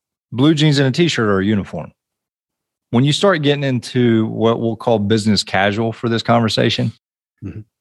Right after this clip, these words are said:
Speaker 1: that's hard, right? Most guys are like, "I don't know what the heck to do here." And so that in between, I mean, I haven't, I sell ties, and I bet you I've put on a tie maybe a dozen times in the last two years.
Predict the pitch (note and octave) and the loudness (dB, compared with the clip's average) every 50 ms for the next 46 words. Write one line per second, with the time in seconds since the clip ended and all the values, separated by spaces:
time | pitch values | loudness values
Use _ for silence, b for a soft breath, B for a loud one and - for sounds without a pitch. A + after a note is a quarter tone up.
0 | _ _ _ _ _ _ _ _ _ _ _ _ _ - E3 D#3 - - - D#3 | _ _ _ _ _ _ _ _ _ _ _ _ _ -4 -2 -2 -4 -2 0 0
1 | - A#2+ F2+ G2 - - _ _ _ _ _ _ _ _ _ _ _ _ _ _ | 0 0 0 -4 -8 -14 _ _ _ _ _ _ _ _ _ _ _ _ _ _
2 | A#2 B2 C#3+ - C3+ C3+ D#3 F3+ - F#3+ F3+ F3 D#3 C3+ C3+ B2 A2+ G#2 G#2 B2+ | 0 0 0 2 2 2 2 2 2 2 2 2 2 2 2 2 4 4 2 2
3 | E3+ D#3+ A#2 G#2 G2+ F#2+ G2 F2+ - G2+ G2+ - C#2+ F2 F2 F2 F2 E2 F2+ G2 | 2 2 2 0 0 -2 -4 -6 -6 -8 -8 -8 -10 -10 -6 -6 -6 -6 -6 -8
4 | G#2+ C3 - _ _ _ _ _ _ _ _ _ _ _ _ _ _ _ _ _ | -8 -10 -12 _ _ _ _ _ _ _ _ _ _ _ _ _ _ _ _ _
5 | _ _ _ _ _ - C#3 B2+ A#2 - D#3+ C#3+ C3 C3+ C3 B2 - F#2 D3 F3+ | _ _ _ _ _ -4 -2 0 2 2 2 2 4 4 2 0 0 -2 -2 0
6 | F3+ E3+ A#2+ - - - - B2 C3 C3 A#2+ A2 G#2 G#2 A2 - B2+ C3 C#3 D3+ | 0 0 -2 -4 -8 -6 -4 -2 0 0 0 0 0 -2 -4 -2 -2 0 2 2
7 | F3 F#3+ E3 A#2+ G2 - - _ _ _ _ _ _ _ _ _ A#2 B2 - - | 2 2 0 0 -4 -6 -12 _ _ _ _ _ _ _ _ _ 0 0 2 2
8 | C#3+ B2+ G#2+ - - F2 D2 C#2 - - - - - - G#2 G#2+ A#2 A#2+ A2+ - | 0 0 0 0 0 0 0 -2 -4 -8 -12 -14 -8 -2 0 2 2 2 2 2
9 | - A#2+ G#2 F#2+ - - A2+ G#2+ G#2 G2+ F#2+ F#2 F2 F2 - - G2+ F#2 F#2 F2+ | 2 2 2 0 0 -2 -2 0 2 2 0 0 -2 -4 -2 0 0 2 2 2
10 | F#2 F#2 G2 G2+ G2+ G2+ F#2+ F2+ F2 G2 F#2+ F2+ F2 F2+ F2 - F#2 F2 F2 F2 | 0 0 0 0 0 0 -2 -2 0 0 0 0 0 -4 -4 -2 -2 -2 -2 -2
11 | E2+ F2 E2 D#2+ E2 E2 D#2+ D#2+ - - - E2 D2+ C2 - - - - - | -4 -6 -6 -4 -4 -4 -4 -6 -6 -8 -8 -8 -8 -10 -10 -12 -14 -14 -16